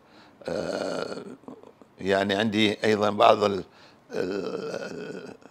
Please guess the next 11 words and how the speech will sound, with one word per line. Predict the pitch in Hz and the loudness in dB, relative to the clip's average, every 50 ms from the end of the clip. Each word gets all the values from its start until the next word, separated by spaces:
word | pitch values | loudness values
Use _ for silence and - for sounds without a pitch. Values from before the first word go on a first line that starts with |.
| - - | -16 -10
يعني | 98 101 104 101 104 104 107 | -6 -4 -2 -2 -2 -2 2
بعض | 110 120 123 113 113 | 6 8 8 8 6
الشغلات | 107 - - 110 104 98 117 120 113 117 110 - 110 | 4 6 6 6 6 6 6 4 4 4 2 2 0
أبي | 104 95 90 107 101 | 0 2 0 0 -2
أبينها، | - - 104 - 104 95 101 101 101 107 117 113 104 107 | -2 -2 -2 0 0 0 0 2 2 0 0 0 0 -2
إيش | 107 98 - - | -2 -2 -4 0
قد | - 117 120 107 | 2 2 2 2
هذا | 98 110 113 104 107 | 0 0 0 0 0
الرجل | 107 110 113 107 101 107 107 104 - - - - - - - _ - | 0 2 0 2 0 0 -2 -2 -4 -10 -20 -20 -20 -20 -20 _ 6
تربوي | - 107 104 95 85 82 87 85 80 82 87 | 6 8 8 8 6 4 4 4 2 0 -4
يعني، | - - 80 73 - - - - - | -6 -8 -8 -8 -10 -12 -14 -16 -18